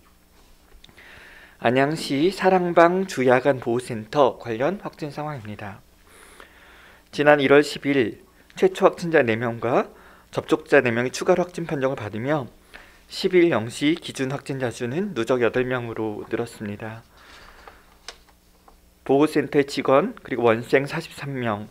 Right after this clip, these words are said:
외부 강사 두 명, 운전원 한 명 등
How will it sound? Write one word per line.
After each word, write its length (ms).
외부 260
강사 360
두 180
명, 360
운전원 560
한 160
명 200
등 280